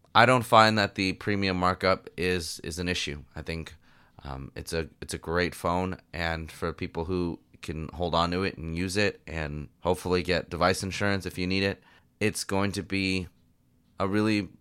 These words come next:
valuable part of their mobile and technological life.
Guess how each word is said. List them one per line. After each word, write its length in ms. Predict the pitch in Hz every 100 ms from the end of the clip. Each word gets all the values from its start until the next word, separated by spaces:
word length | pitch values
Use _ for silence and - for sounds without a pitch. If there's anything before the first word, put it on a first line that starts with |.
| -
valuable 560 | - 82 85 101 101 98
part 400 | - 98 113 -
of 260 | - 87 80
their 400 | 82 85 80 76 - _ _
mobile 640 | 87 87 87 90 90 90 -
and 540 | 82 78 80 78 - - _ _ _ -
technological 580 | 95 87 90 90 - 82
life. 440 | 85 143 - -